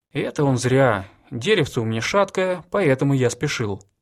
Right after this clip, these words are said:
И второй камень попал ему куда-то в шею, чуть ниже челюсти. Вожак то ли рявкнул, то ли как-то странно кашлянул, но после этого он, в сопровождении другого своего коллеги, направился ко мне.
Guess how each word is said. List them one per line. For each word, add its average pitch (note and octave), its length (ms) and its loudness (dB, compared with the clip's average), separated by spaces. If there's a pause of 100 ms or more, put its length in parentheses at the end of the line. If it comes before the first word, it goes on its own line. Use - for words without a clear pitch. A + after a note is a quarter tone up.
И A#2 100 -6
второй D3 340 0
камень D#3+ 360 2
попал E3+ 340 0
ему E3 180 -2
куда-то D#3+ 320 0
в D3+ 40 -2
шею, A2 420 2
чуть D#3+ 260 -8
ниже E3 260 -4
челюсти. B2 600 -2 (680)
Вожак C#3+ 560 -2
то E3+ 120 0
ли C3+ 120 4
рявкнул, D#3 480 0
то D#3 140 0
ли C#3+ 100 0
как-то D3 300 -4
странно D3+ 420 2
кашлянул, D#3+ 680 0
но A2+ 180 -2
после B2+ 380 0
этого C3 360 2
он, D#3 360 -2
в - 60 -14
сопровождении C#3 640 2
другого D3+ 340 0
своего G#2+ 340 0
коллеги, B2+ 380 0
направился C3+ 840 0
ко D3 140 0
мне. A2+ 380 0